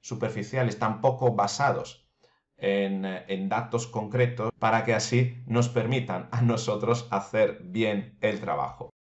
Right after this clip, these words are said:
Y ahora bien, queda una última pregunta. ¿Debe de ser inhabilitada Irene Montero por su acusación sistemática y repetida y por el comportamiento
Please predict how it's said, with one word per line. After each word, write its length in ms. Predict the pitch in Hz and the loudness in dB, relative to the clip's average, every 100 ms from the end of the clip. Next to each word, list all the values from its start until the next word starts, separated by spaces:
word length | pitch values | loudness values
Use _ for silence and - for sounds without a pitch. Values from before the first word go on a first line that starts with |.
| _ | _
Y 120 | - | 4
ahora 240 | 170 220 208 | 6 8 6
bien, 640 | 147 190 160 98 - - _ _ _ - | 4 4 2 0 -4 -18 _ _ _ 0
queda 340 | 190 190 165 | 4 6 8
una 280 | 160 151 139 | 8 6 6
última 640 | 151 160 123 127 120 117 | 6 4 0 2 2 2
pregunta. 840 | 117 101 98 92 87 92 82 - _ _ _ | 2 0 0 -4 -6 -10 -10 -14 _ _ _
¿Debe 560 | 104 104 220 262 220 | -4 2 6 8 6
de 200 | 123 120 | 6 4
ser 340 | - - 123 117 | 2 2 4 4
inhabilitada 960 | 113 107 101 98 92 90 104 104 98 | 2 0 -2 -2 -4 -6 -4 -2 0
Irene 400 | 95 98 113 107 | -2 0 0 2
Montero 680 | 101 95 95 98 101 98 98 | 0 -2 -4 -4 -2 -2 -4
por 180 | - 101 | -4 -6
su 420 | - - 120 107 - | -4 -2 -2 -2 -4
acusación 880 | 107 104 117 107 92 - 123 117 101 | -4 -4 -6 -6 -6 -4 0 0 0
sistemática 1000 | - 117 - 110 101 117 - 107 104 107 | -4 -4 -4 -4 -2 -2 -4 -8 -4 -2
y 60 | |
repetida 680 | 104 110 104 98 - 123 104 | -2 -4 -4 -6 -2 0 0
y 80 | 101 | 0
por 180 | 104 | -2
el 120 | 101 101 | -4 -4
comportamiento 1300 | 110 101 107 107 - 101 107 123 120 117 101 - | -4 -4 -2 -4 -2 -2 2 4 4 4 2 0